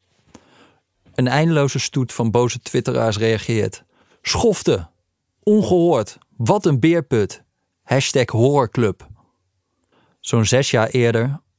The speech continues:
op twaalf mei tweeduizend dertien, drie dagen voor het Bulgarenfraudedebat, had Pieter Klein nog getwitterd over het antifraudebeleid dat maar niet wilde komen. Dit waren toen zijn tweets. "Geen verlening voorschot bij onbekende aanvrager.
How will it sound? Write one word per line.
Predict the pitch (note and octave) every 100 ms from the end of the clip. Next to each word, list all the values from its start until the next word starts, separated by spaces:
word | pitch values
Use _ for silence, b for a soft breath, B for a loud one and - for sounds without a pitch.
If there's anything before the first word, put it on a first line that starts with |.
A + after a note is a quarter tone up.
| _
op | - C3+
twaalf | - D#3 D3+ C#3
mei | B2 A#2+
tweeduizend | - B2 A2+ G#2 G#2
dertien, | G#2+ G#2 - G#2 A#2+ _ _ b b b
drie | - B2
dagen | C#3+ B2+ B2+ -
voor | A#2+ A#2+
het | A#2+
Bulgarenfraudedebat, | G#2+ G#2+ B2 A#2 A#2 - A2+ A2 G2 G2 G2+ G2+ - _ _ _ _
had | _ B2+
Pieter | - C3+ B2
Klein | - A#2
nog | A#2+ A#2
getwitterd | B2 - B2+ A#2 A2+ -
over | A#2+ A2+
het | B2+
antifraudebeleid | B2+ B2 A2+ - D#3 C3+ G2 G2 F#2 F2+
dat | G2+
maar | G2
niet | F#2+ F2+
wilde | G2+ G2+
komen. | - G#2 F#2+ F#2+ A2+ _ b b b b b _
Dit | B2
waren | B2 A2 G#2+
toen | - F#2
zijn | F#2+
tweets. | G#2 D3 G#2 - - _ _ _ _ _ b b b b b
"Geen | - E3 E3
verlening | - D#3 D#3 D#3
voorschot | - E3 D#3+ - G#2+
bij | F#2+ A#2
onbekende | D3 C#3+ - C#3
aanvrager. | C3+ C#3+ C#3 A2+ G2+ F#2+ F#2+